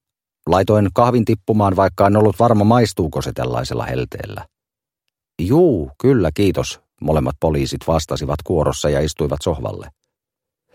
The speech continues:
"Hetki vain", rehtori sanoi ja katosi. He kuulivat tämän korkojen kopisevan koulun käytävällä. Rehtori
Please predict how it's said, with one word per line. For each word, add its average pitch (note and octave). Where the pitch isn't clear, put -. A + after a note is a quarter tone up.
"Hetki C3+
vain", G#2+
rehtori C#2
sanoi C#2
ja A#1+
katosi. -
He F#2
kuulivat A#2
tämän A2
korkojen C#2
kopisevan C2+
koulun C#2+
käytävällä. A1
Rehtori D#2+